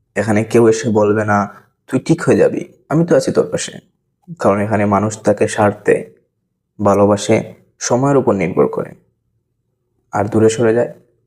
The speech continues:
যখন তার প্রয়োজন ফুরায়। তুমি যদি বারবার নিজেকে সবার জন্য ভাঙো, একদিন তারাই তোমাকে দায় দেবে ভেঙে যাওয়ার জন্য। Life is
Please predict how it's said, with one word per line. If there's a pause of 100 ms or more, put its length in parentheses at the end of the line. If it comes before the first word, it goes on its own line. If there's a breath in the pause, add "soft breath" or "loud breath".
(120)
যখন
তার
প্রয়োজন
ফুরায়। (1160)
তুমি
যদি
বারবার
নিজেকে
সবার
জন্য
ভাঙো, (600)
একদিন (680)
তারাই
তোমাকে
দায়
দেবে (720)
ভেঙে
যাওয়ার
জন্য। (520)
Life
is